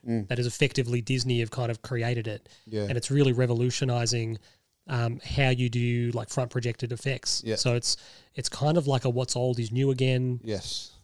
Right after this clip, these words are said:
Speaker 2: uh, technology, which is really cool. Like, in the old days, they would front project whatever image you were standing in front of. That then became green screen.
Speaker 1: Yeah.
Speaker 2: And then now it's kind of gone back to this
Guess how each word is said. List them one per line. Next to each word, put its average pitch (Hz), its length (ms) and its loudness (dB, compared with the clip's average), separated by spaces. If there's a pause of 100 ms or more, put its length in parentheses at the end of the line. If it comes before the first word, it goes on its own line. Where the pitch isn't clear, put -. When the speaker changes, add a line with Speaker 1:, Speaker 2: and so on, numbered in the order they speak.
Speaker 2:
uh, 123 220 0
technology, 127 540 2
which 117 180 -2
is 123 60 -2
really 135 200 4
cool. 156 300 4
Like, 113 160 -2
in 123 60 2
the 123 100 4
old 135 180 4
days, 120 260 0
they 120 120 0
would 117 240 0 (120)
front 139 320 0
project 123 560 -2 (520)
whatever 123 340 0
image 139 260 0
you 123 80 0
were 117 60 -2
standing 156 340 0
in 123 80 0
front 117 220 -2
of. 110 100 -2
That 131 200 -2
then 127 180 -4
became 113 480 -4
green 185 240 2
screen. 104 460 -6
Speaker 1:
Yeah. 104 160 -10 (420)
Speaker 2:
And 135 100 2
then 131 120 4
now 139 220 2
it's 127 100 -6
kind 127 240 -2
of 120 80 -4
gone 123 260 0
back 131 320 -4
to 135 100 0
this 117 240 -2